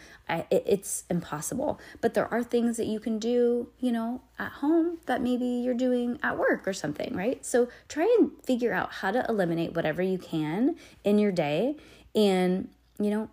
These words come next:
maybe you just don't have enough time to live this, you know, lifestyle that you're trying to live. So you're gonna have to cut back a little bit. My biggest piece of advice is simplify, simplify.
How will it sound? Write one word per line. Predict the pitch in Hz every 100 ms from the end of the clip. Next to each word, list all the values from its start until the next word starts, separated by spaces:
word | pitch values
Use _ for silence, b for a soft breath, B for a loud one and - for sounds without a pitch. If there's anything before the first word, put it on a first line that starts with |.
| -
maybe | 196 185 208
you | 233 226
just | 208 190 185 - - _
don't | - 156 160 - -
have | 175
enough | 175 170 165
time | - - 165 175 175 - -
to | - 180 170 165 175 _ _ 175
live | 175 170 170 196 180
this, | 170 165 - - - -
you | 180
know, | 160 170 - _ _ _
lifestyle | - 175 185 - 165 151
that | 151
you're | -
trying | 170 - 196
to |
live. | 233 294
So | -
you're | 175
gonna | 185
have | 170 -
to |
cut | 220 247
back | 156 147
a | -
little | -
bit. | - - _ _ _ _ _ _ - B B B B B -
My | 190
biggest | 180 190 196 196
piece | - 196
of | 208
advice | 175 165 185 -
is | 180
simplify, | - - 175 165 - 170 160 - 151 - _ -
simplify. | - 175 175 -